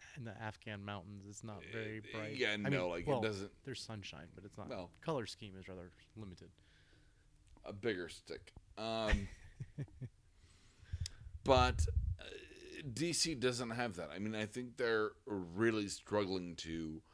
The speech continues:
Speaker 2: play a big game of catch up, um, and they're trying to introduce their entire team. Um, you
Speaker 1: Uh,
Speaker 2: saw
Speaker 1: well,
Speaker 2: that in,
Speaker 1: yeah.
Speaker 2: in Superman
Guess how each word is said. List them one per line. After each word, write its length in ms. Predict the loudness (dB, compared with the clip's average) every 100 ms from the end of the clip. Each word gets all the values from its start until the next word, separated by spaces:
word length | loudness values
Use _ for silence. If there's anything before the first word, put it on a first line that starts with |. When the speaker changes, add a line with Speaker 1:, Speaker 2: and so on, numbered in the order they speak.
| -20 -20 -20 -20 -8
Speaker 2:
play 220 | 0 4 2
a 60 |
big 480 | 0 -4 2 2 4
game 200 | 2 2
of 80 | -2
catch 280 | -2 0 0
up, 160 | 0 -4 -14 -4
um, 560 | 0 2 2 0 -4 -10 -12 -6
and 420 | -4 -2 -2 -2
they're 140 | 0 -2
trying 200 | -2 -6
to 80 | -6
introduce 560 | -4 -2 0 -2 -6 -12 -20 -20 -20 -20 -20 -2
their 240 | 4 4 2
entire 420 | -2 -2 -2 -4
team. 680 | -6 -4 -4 -2 -2 -4 -6 -12 -20 -20 -20 -10
Um, 280 | -4 -4 -2
you 120 | -2
Speaker 1:
Uh, 40 |
Speaker 2:
saw 140 | 4 6
Speaker 1:
well, 80 | 6
Speaker 2:
that 220 | 4 2
in, 260 | -2 -2 -2
Speaker 1:
yeah. 60 | -4
Speaker 2:
in 160 | -4 -4
Superman 440 | -4 -2 -2 -4